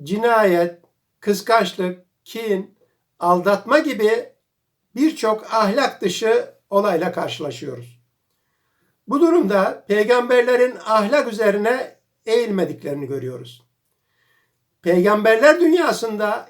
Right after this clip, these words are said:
insanlar için ayıp ve yasak sayılan pek çok şey peygamberler tarafından yapılmaktadır.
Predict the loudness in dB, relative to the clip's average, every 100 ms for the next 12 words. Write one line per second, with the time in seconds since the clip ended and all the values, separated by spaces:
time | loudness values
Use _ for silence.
0 | _ -6 -4 0 0 0 -2 -4 -4 -4
1 | -4 -6 _ _ 0 2 0 -6 -2 2
2 | 2 2 -2 -4 -6 -4 0 2 0 -2
3 | -8 -4 -2 -2 -4 -6 -6 -4 -2 -2
4 | -6 _ _ _ _ _ _ _ _ _
5 | _ _ _ _ 0 2 2 2 2 4
6 | 2 2 0 0 -2 -2 -2 -2 -4 -4
7 | -6 -12 -14 -18